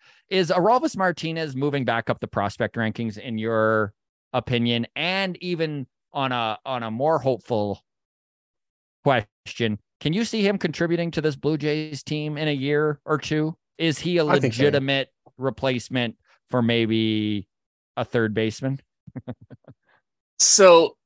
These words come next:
Speaker 2: I was trying to tell a lot of people last season, I'm like,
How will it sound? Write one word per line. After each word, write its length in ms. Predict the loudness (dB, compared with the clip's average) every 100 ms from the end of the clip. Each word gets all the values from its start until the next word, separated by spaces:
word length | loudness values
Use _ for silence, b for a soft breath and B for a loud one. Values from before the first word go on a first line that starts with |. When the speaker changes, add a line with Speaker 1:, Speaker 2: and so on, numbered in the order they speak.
| _ _ _ _ _ _ _ _ _ _ _ _ _ _ -2
Speaker 2:
I 80 | 2
was 200 | 4 2
trying 200 | 4 4
to 80 | 4
tell 240 | 2 2
a 20 |
lot 260 | 2 -2 -6
of 80 | -6
people 300 | -8 -4 0
last 280 | 0 0
season, 460 | -2 -4 -6 -8 -6
I'm 240 | -2 0
like, 320 | 2 2 0